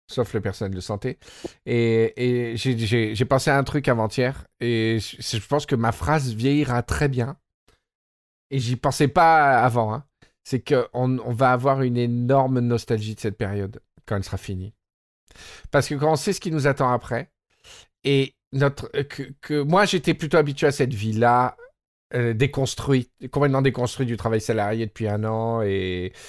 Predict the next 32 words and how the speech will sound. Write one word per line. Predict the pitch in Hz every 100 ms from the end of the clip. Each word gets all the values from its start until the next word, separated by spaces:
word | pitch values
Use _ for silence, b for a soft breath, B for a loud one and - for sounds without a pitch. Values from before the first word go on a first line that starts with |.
| B
et | 104 104
me | 104
rapprocher | 101 - 101 - 98
des, | 95 92
de | 90
certaines | 101 - 101
valeurs | 95 95 87
et |
tout. | 87 -
Mais | 85 85 - _ _ _ _ -
on | 139 151
aura, | 175 185 151 147 127
je | 98 120
vous | 110
le | 117
garantis, | 110 170 165 143 143 - 131 135 -
et | 104 107 107
je | 107
vous | 110
le |
dis, | 104 123 127 113
euh, | 104 95 92 110 107
et |
je | 104
suis | 113 113
sûr | - 139
que | -
ça | 117
ira | 107 104 101
bien, | 107 110 -
une | 131 110
nostalgie | 107 120 190 - 208 160 131 110 107